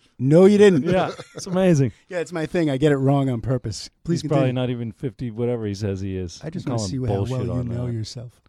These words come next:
Speaker 2: Uh, <clears throat> so, so I'm in fourth grade. She's in sixth.
Speaker 1: Mm-hmm.
Speaker 2: And I'm like, I hear about this school where you can pick electives and all this stuff, and I'm like, "Pff,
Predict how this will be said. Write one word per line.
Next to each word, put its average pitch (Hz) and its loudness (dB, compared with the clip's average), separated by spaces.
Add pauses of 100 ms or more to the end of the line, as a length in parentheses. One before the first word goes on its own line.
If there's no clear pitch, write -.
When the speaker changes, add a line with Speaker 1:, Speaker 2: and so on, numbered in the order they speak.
(640)
Speaker 2:
Uh, 117 -10 (200)
<clears throat> 160 -10
so, 165 -6 (240)
so 160 -8
I'm 175 -8
in 170 -10
fourth 147 -10
grade. 135 -8
She's 151 -12
in 131 -10
sixth. - -14
Speaker 1:
Mm-hmm. 127 -4 (720)
Speaker 2:
And 269 -6
I'm 170 -4
like, 160 -4 (640)
I 139 -8
hear 143 -4
about 139 -4
this 120 -8
school 123 -2
where 101 -6 (300)
you 113 -12
can 92 -12
pick 139 -10
electives 123 -10
and 95 -16
all 104 -16
this 101 -18
stuff, 101 -14
and 101 -10
I'm 104 -8
like, 98 -8
"Pff, - -12